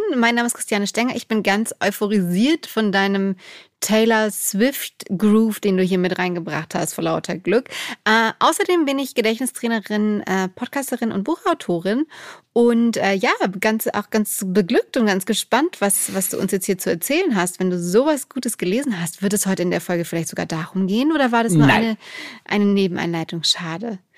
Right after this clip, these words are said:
Speaker 1: Möchtest
Speaker 2: war
Speaker 1: du's
Speaker 2: nur ein
Speaker 1: empfehlen?
Speaker 2: Allge-, es, das Buch heißt Ghost Town von Kevin Chang.
Speaker 1: Mhm.
Speaker 2: Es ist, ich, es muss, also es hat, eigentlich kannst du jede Trigger Warning, die du haben kannst, vorne wegsetzen vor dieses Buch.
Speaker 1: Mhm.
Speaker 2: Äh,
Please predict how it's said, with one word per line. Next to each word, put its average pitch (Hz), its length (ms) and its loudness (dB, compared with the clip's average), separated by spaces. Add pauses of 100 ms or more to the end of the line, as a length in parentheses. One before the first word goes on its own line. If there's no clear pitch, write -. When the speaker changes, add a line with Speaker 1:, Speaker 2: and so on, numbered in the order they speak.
(240)
Speaker 1:
Möchtest 302 240 4
Speaker 2:
war 143 80 6
Speaker 1:
du's 156 80 6
Speaker 2:
nur 156 60 8
ein 151 60 6
Speaker 1:
empfehlen? 151 420 4
Speaker 2:
Allge-, - 120 -6 (600)
es, 143 280 -2
das - 180 -2
Buch 151 200 0
heißt - 260 2
Ghost 110 340 2
Town 147 260 0
von 113 180 -2
Kevin 110 320 2
Chang. 113 440 2 (260)
Speaker 1:
Mhm. 196 340 -2 (120)
Speaker 2:
Es - 220 2
ist, - 400 2 (100)
ich, - 240 -4
es 131 300 2
muss, 135 320 4
also 117 180 2
es 113 100 -4
hat, - 380 0
eigentlich 135 300 4
kannst 123 320 0
du 127 40 0
jede 113 280 2
Trigger 107 440 2
Warning, 92 480 2
die 101 140 -2
du 90 200 0
haben 92 260 2
kannst, 123 480 -2 (300)
vorne 113 420 2
wegsetzen 135 560 0
vor - 120 -2
dieses 143 280 -2
Buch. 190 420 -2 (100)
Speaker 1:
Mhm. 196 340 0 (560)
Speaker 2:
Äh, 123 480 4